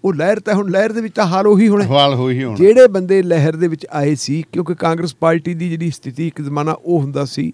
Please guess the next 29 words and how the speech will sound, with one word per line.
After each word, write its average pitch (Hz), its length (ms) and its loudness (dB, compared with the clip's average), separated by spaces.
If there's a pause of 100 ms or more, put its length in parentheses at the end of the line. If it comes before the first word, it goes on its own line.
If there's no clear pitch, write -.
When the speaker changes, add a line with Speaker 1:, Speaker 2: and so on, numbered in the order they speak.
(180)
Speaker 2:
ਹੂੰ, 127 180 -8
ਹੂੰ। 110 220 -10
Speaker 1:
ਜਦੋਂ 160 200 -4
ਕਾਂਗਰਸ 160 540 -4
ਪਾਰਟੀ 151 680 -2 (540)
ਮੁਲਕ 160 320 -2
ਦੇ 208 80 4
ਵਿੱਚ 185 160 -6 (220)
ਮਜ਼ਬੂਤ 139 540 0
ਸੀ 190 140 -4
ਤੇ 190 120 -2
ਮਜ਼ਬੂਤੀ 156 520 -6
ਦਾ 170 100 0
ਵੱਡਾ 139 260 -4
ਕਾਰਨ 143 320 -6
ਸੀ 156 180 -8
ਕਿ 160 120 -6
ਹਰ 147 240 -2
ਸੂਬੇ 143 340 -6
ਦੇ 143 60 -6
ਵਿੱਚ 135 180 -10
ਉਹਦੇ 143 160 -2
ਅਲੱਗ-ਅਲੱਗ 127 340 -6
ਜਰਨੈਲ 123 400 -6
ਹੁੰਦੇ 123 220 -4
ਸੀ। 120 60 -6
Speaker 2:
ਜਰਨੈਲ 120 200 0
ਹੁੰਦੇ 80 200 -14
ਸੀ। - 140 -20